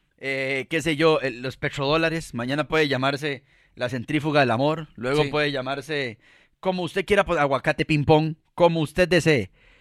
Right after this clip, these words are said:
Speaker 1: Desde el simple hecho donde yo le diga, "Deme su dinero, démelo, su dinero,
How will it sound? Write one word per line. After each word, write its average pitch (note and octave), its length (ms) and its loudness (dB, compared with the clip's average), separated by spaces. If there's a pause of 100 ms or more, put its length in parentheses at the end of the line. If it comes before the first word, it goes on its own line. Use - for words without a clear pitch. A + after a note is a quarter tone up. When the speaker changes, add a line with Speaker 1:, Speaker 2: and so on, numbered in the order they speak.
(260)
Speaker 1:
Desde D3 320 -2
el D#3 100 -2
simple G#3+ 460 -2
hecho G3+ 200 2
donde D#3 220 2
yo D3+ 120 2
le D#3+ 100 6
diga, C3+ 400 0
"Deme F3+ 460 2
su E3 180 -10
dinero, G#2+ 460 -6 (160)
démelo, C#3+ 560 0 (320)
su B2+ 200 -6
dinero, A2+ 440 -2